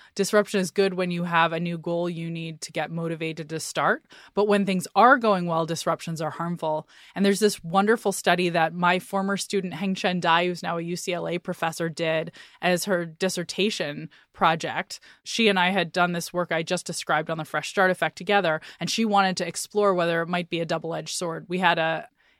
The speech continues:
intuition and some early data suggesting that it might be harmful. And it made total sense theoretically, but she wanted to collect real data on it. So she ran some experiments showing this, but my favorite study is one that she ran looking at baseball players.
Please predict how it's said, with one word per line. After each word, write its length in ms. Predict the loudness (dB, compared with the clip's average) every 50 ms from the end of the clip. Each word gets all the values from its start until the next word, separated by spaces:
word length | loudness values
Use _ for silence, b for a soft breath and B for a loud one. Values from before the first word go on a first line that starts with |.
| _ -4
intuition 840 | -2 -2 0 2 4 4 4 4 4 2 -2 -2 -2 -4 -6 -8 _ b b b b b b
and 300 | -4 -4 -4 -4 -4 -4
some 320 | -2 0 0 2 0 0 0 4
early 340 | 4 6 6 6 4 2
data 320 | 2 0 0 0 0 -4 -4
suggesting 800 | -4 -4 -4 0 2 2 2 2 0 -2 -4 -4 -4 -4 -4
that 180 | -2 -2 -2 -2
it 140 | -4 -8 -6
might 240 | -2 -2 -2 -2 -4
be 140 | -4 -6 -2
harmful. 580 | 0 2 2 2 2 0 -4 -8 -12 -12 -14 _ b b b b b _ _ _ _
And 260 | -6 -6 -6 -6 -8 _
it 160 | -6 -6 -4 -2
made 220 | -2 -4 -4 -6 -8 -4
total 300 | 2 4 4 4 4 2
sense 280 | 2 -2 -2 -2 -2
theoretically, 520 | -4 -2 2 4 4 4 4 4 0 -4 -6
but 100 | -4 -2
she 100 | -2 0
wanted 200 | 0 0 0 -2
to 80 | -4
collect 260 | -4 -6 -6 -4 -2
real 160 | 0 0 0 0
data 240 | 0 -2 -2 -2
on 120 | -2 -2 -2
it. 140 | -4 -4 -2
So 120 | -2 -2
she 180 | -2 0 -2 0
ran 220 | 2 2 2 2
some 100 | 0 -2
experiments 600 | -4 -4 -4 -2 0 2 4 4 4 2 0 0
showing 260 | 2 2 2 2 2 2
this, 180 | 0 -2 -2
but 140 | -2 -4 -2
my 120 | -2 -2
favorite 440 | -4 -4 -2 -2 0 0 0 0 -2
study 460 | -2 -2 -2 -2 -2 -2 -6 -10 -12 B B B B B B
is 160 | B -2 -2
one 200 | 2 2 2 2
that 120 | 2 0 -2
she 300 | -2 0 0 0 0 0
ran 300 | 0 0 0 0 0 -2
looking 260 | -4 -4 -4 -6 -4
at 380 | 0 2 2 2 2 2 -2 b b b b b b _
baseball 460 | 4 4 4 4 0 -2 -4 -6 -6
players. 520 | -8 -10 -12 -12 -12 -12 -12 -10 -10 -10